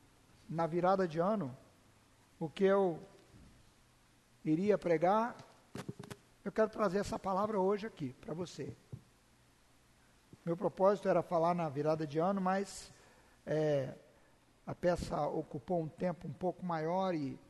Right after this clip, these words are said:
é, então eu só fiz um fechamento aqui, mas hoje eu quero convidar você, João capítulo um, e eu quero ler junto com você um texto que está,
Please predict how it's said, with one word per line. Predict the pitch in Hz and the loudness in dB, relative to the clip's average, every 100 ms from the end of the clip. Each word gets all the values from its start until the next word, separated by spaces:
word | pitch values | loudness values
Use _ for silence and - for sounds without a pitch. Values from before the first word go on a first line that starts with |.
| - - - - _ _ | -20 -20 -20 -20 _ _
é, | 139 143 143 139 135 - 196 - _ _ _ _ _ _ _ _ | -2 0 0 0 -2 -6 -12 -20 _ _ _ _ _ _ _ _
então | 156 170 160 196 202 208 208 - - - - | -2 -2 2 4 6 4 -2 -14 -20 -20 -10
eu | 151 | -8
só | - 175 | -4 -6
fiz | - 196 | -4 -4
um | 175 | -4
fechamento | 175 180 175 160 175 170 139 | -4 -4 -4 -2 -2 -2 -4
aqui, | - 214 | -4 -4
mas | 262 214 | -4 -4
hoje | 277 254 | -4 -4
eu | |
quero | - 240 | -2 -2
convidar | 226 226 202 202 | -2 -2 2 2
você, | 196 - 185 185 - - | 2 -2 0 0 -6 -8
João | 226 226 254 | 0 4 4
capítulo | 254 220 220 202 226 185 | 2 -2 -2 -2 0 2
um, | 190 233 247 - - - - _ - | 4 2 0 -10 -20 -20 -20 _ 0
e | |
eu | 170 | 2
quero | 170 220 208 | 4 2 4
ler | 214 196 | 4 4
junto | 156 226 277 - | 2 0 0 -4
com | 214 | -2
você | 170 - 175 175 180 160 - - _ _ _ _ _ _ _ _ _ - - | -2 -2 0 2 2 -2 -12 -20 _ _ _ _ _ _ _ _ _ -10 -2
um | 190 | 0
texto | 190 185 202 - 226 220 180 - - - _ _ | 6 6 6 0 -4 -4 -6 -16 -20 -20 _ _
que | 202 | 2
está, | 190 - 175 175 175 170 | 2 2 2 4 2 -2